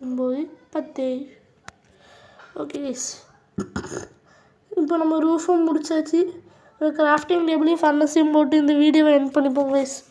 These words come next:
ஓகேங்களா, இந்த வீடியோ பிடிச்சிருந்தா மறக்காம லைக் பண்ணிட்டு, ஷேர் பண்ணிட்டு, சப்ஸ்கிரைப் பண்ணிட்டு பாருங்க.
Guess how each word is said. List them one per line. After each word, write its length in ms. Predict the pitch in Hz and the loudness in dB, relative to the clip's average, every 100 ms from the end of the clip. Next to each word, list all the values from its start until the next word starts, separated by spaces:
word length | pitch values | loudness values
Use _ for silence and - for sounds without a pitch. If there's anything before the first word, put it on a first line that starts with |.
| _ _ _ - | _ _ _ -4
ஓகேங்களா, 360 | 285 285 285 | -2 0 2
இந்த 140 | 269 285 | 2 6
வீடியோ 280 | 311 320 | 6 8
பிடிச்சிருந்தா 480 | 294 311 330 285 311 | 6 4 4 4 4
மறக்காம 340 | 294 285 294 285 | 4 6 6 6
லைக் 220 | 285 285 | 4 4
பண்ணிட்டு, 380 | 302 269 302 285 | 4 4 2 0
ஷேர் 120 | 254 | 0
பண்ணிட்டு, 300 | 285 277 277 | 0 0 -4
சப்ஸ்கிரைப் 300 | - 294 262 | -2 0 2
பண்ணிட்டு 240 | 285 269 | 2 0
பாருங்க. 400 | 269 277 277 277 | -2 -2 -2 -4